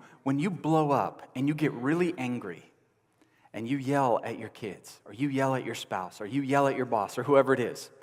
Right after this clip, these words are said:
you get really angry and you sin, you are worshiping. Why does that happen? It's because you're worshiping. Th-, this is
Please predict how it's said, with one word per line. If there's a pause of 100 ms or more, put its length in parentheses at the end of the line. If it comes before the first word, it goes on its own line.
(200)
you
get
really
angry (220)
and
you
sin, (1000)
you
are
worshiping. (720)
Why
does
that
happen? (640)
It's
because
you're
worshiping. (1900)
Th-,
this
is